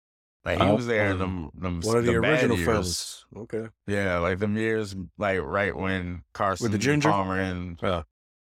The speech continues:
Speaker 1: Yeah, yeah, when they were, like, yeah, at the end of that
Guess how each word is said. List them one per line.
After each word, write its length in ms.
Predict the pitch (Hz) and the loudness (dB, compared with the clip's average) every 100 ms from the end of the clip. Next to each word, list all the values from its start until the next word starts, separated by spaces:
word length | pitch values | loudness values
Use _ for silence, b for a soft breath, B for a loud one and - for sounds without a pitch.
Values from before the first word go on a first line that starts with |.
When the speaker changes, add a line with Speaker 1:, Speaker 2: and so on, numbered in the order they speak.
| _ _ - | _ _ -6
Speaker 1:
Yeah, 340 | 135 120 110 | -2 -2 -2
yeah, 320 | 104 110 104 101 | -2 -2 -2 -2
when 160 | 98 | -2
they 100 | 101 | -2
were, 120 | 101 | -2
like, 360 | 95 90 87 85 | -2 -2 -2 -4
yeah, 300 | 78 78 - - - | -4 -4 -8 -12 -4
at 160 | 95 | -2
the 100 | 101 | 0
end 300 | 87 120 113 | 0 -2 0
of 100 | 110 | -2
that 260 | 113 107 | 0 -2